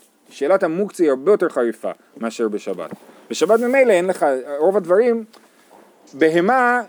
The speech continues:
היא מוקצה בשבת גם לרבי שמעון וגם לרבי יהודה, נכון? רק,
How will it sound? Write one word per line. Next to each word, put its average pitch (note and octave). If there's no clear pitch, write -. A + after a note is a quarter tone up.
היא F3
מוקצה G#3+
בשבת G3
גם A#3
לרבי A3+
שמעון G#3+
וגם A3
לרבי F3
יהודה, A#2
נכון? E3
רק, A2